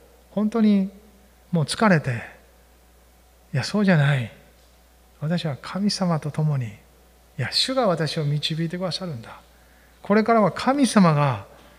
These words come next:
私の力となってくださるんだ。」神様を見上げるところに私たちの人生は変えられてるんじゃないでしょうか。イスラエルはこの時、これから先ずっ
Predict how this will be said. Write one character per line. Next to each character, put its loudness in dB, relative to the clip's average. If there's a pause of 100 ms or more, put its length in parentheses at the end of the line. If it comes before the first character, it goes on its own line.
(600)
私 -4
の 0
力 -2
と -2
な -2
っ -10
て -12
く -10
だ -2
さ -10
る -8
ん -12
だ。」 -16 (840)
神 -4
様 2 (760)
を 6
見 10
上 6
げ 0
る -6 (380)
と -20
こ -8
ろ -6
に 0 (640)
私 -2
た -2
ち -4
の -4
人 0
生 -8
は -10
変 -4
え 0
ら -2
れ 0
て -4
る -2
ん 0
じ -4
ゃ -4
な -8
い -10
で -16
し -16
ょ -20
う -20
か。 -18 (1400)
イ 4
ス 0
ラ 4
エ 2
ル 2
は 0
こ -4
の 0
時、 -4 (760)
こ -4
れ 2
か -4
ら -2
先 -8
ず -8
っ -12